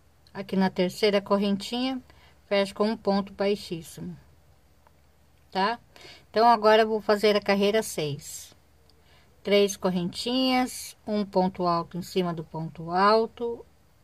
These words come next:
três correntinhas, um ponto alto em cima do ponto alto, três correntinhas,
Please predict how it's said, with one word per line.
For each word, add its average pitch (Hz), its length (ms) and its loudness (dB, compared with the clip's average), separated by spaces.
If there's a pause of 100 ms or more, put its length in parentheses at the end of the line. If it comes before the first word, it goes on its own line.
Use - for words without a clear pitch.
(240)
três 185 380 0
correntinhas, 214 1080 -6 (140)
um 220 160 -4
ponto 196 480 -2
alto 160 340 -4
em 170 60 -6
cima 208 420 -2
do 180 120 -6
ponto 190 520 -4
alto, 165 560 -6 (1400)
três 196 360 2
correntinhas, 214 1160 -4